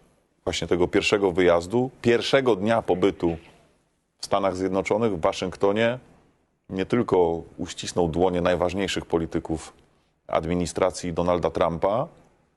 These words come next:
ale z nimi, e, dłużej rozmawiał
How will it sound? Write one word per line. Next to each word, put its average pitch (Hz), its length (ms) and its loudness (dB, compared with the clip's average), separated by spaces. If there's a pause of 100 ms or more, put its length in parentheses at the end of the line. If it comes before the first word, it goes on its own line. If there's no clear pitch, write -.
(260)
ale 90 200 2
z 90 60 -4
nimi, 87 480 0 (180)
e, 67 140 -2
dłużej 92 320 2
rozmawiał 87 680 2